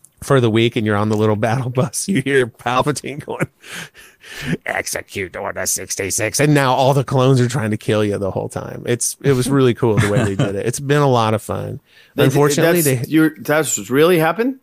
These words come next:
Speaker 1: Yeah.
Speaker 2: Oh, that's cool.
Speaker 1: Dude, it's rad, man. And so, like,
Speaker 2: Yeah,
Speaker 1: I've been
Speaker 2: that's
Speaker 1: running
Speaker 2: rad.
Speaker 1: around as Rip Shirt Padme from Attack of the Clones, and, uh, um, I got to play some Fortnite with Cruiser, which, yeah, right, which was pretty cool, man. And he has the Mandalorian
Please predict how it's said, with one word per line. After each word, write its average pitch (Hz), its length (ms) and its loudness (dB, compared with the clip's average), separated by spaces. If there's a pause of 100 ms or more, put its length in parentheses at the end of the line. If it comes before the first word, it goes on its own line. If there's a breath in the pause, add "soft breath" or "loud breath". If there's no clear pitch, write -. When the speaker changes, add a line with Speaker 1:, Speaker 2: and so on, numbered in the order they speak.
(180)
Speaker 1:
Yeah. 440 220 4 (440)
Speaker 2:
Oh, 185 120 2
that's 220 280 0
cool. 247 460 2
Speaker 1:
Dude, 277 260 6
it's - 160 2
rad, 202 400 2
man. 123 300 2
And - 140 2
so, 185 140 4
like, 156 200 4
Speaker 2:
Yeah, 135 100 4
Speaker 1:
I've 175 80 2
been 170 160 4
Speaker 2:
that's - 80 2
Speaker 1:
running 117 160 2
Speaker 2:
rad. 113 180 4
Speaker 1:
around 110 180 0
as 101 260 -2
Rip 120 280 2
Shirt 117 300 0
Padme 110 480 0
from 101 300 -4
Attack 101 320 -2
of - 60 -14
the 107 80 -4
Clones, 104 560 -4
and, 98 340 -4
uh, 92 180 -6 (580 soft breath)
um, 90 480 -2
I 139 100 -2
got 175 120 0
to 135 80 -4
play 117 240 0
some 98 540 -2
Fortnite 104 440 0
with 98 140 -6
Cruiser, 98 640 2 (320)
which, 113 200 -4
yeah, 104 220 2
right, 95 340 2 (280 loud breath)
which 127 240 0
was 120 120 -2
pretty 139 280 0
cool, 120 300 2
man. 110 300 2
And 117 140 2
he 196 300 2
has 117 500 0
the 113 140 -2
Mandalorian 104 960 0